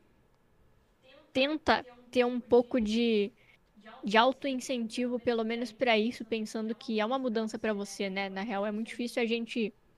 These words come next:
aceitar que tá numa posição estagnada e que a gente precisa dar um jump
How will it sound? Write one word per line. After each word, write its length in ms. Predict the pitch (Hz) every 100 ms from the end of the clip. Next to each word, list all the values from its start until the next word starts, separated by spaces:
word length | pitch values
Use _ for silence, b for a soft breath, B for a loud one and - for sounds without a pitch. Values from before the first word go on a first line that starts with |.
| _ _ - - -
aceitar 760 | 220 220 277 262 233 - 214 226
que 180 | - 240
tá 160 | 240
numa 180 | 240 240
posição 560 | 226 233 226 220 233 233
estagnada 760 | 226 233 220 220 202 208 208
e 100 | 214 214
que 120 | 226
a 80 | 202
gente 240 | 208 208
precisa 540 | - 202 - 208 233
dar 180 | 214 220
um 200 | 220 214
jump 500 | 196 196 190 - -